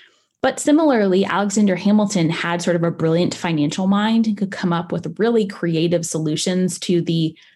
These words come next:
really big economic problems that were facing the country. And while Washington understood the proposals that Hamilton was putting forth, he didn't necessarily have the ability to come up with them himself. So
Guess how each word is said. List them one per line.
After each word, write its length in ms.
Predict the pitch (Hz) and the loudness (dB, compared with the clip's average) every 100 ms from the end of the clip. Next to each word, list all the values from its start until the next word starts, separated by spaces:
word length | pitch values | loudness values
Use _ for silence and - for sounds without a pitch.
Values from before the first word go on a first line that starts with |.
| _ _ _ | _ _ _
really 440 | 208 240 262 214 180 | -2 0 2 0 0
big 360 | 170 160 156 - | 0 0 -2 -4
economic 600 | 165 170 156 156 - - | -4 -2 -2 -2 -4 -8
problems 480 | - - 165 175 185 | -10 -6 -2 -2 -2
that 140 | - | -4
were 120 | 147 | -4
facing 380 | - 135 - 160 | -4 -4 -2 -2
the 80 | 151 | -2
country. 540 | - - 202 220 240 247 - | -4 -6 -2 -2 -2 -6 -2
And 100 | 196 | 2
while 240 | 190 180 170 | 4 2 0
Washington 640 | 170 196 202 190 185 170 | -2 0 0 0 0 -2
understood 960 | 170 170 - - - - 320 175 160 - - | -2 -2 -2 -4 -2 0 2 2 -2 -4 -4
the 80 | |
proposals 720 | 160 175 185 170 165 - 95 - | -2 -4 0 0 0 -2 -4 -4
that 140 | - | -8
Hamilton 500 | - 165 170 170 165 | -4 -2 0 0 -2
was 160 | 156 - | -2 -6
putting 380 | - - 165 | -6 -4 -4
forth, 480 | - 202 165 170 - - - - _ | -2 0 0 -2 -6 -20 -20 -20 _
he 100 | - | 2
didn't 140 | 254 | 4
necessarily 540 | 240 202 202 196 175 175 | 4 0 0 2 2 0
have 200 | 165 160 | -2 -4
the 100 | 165 | -2
ability 320 | 151 160 160 | -2 -2 -4
to 100 | 156 | -4
come 200 | - 180 | -6 -4
up 160 | 156 - | -4 -8
with 120 | - | -10
them 160 | - - | -8 -6
himself. 480 | - - - - | -6 -6 -8 -8
So 400 | - - 185 170 | -8 -2 0 0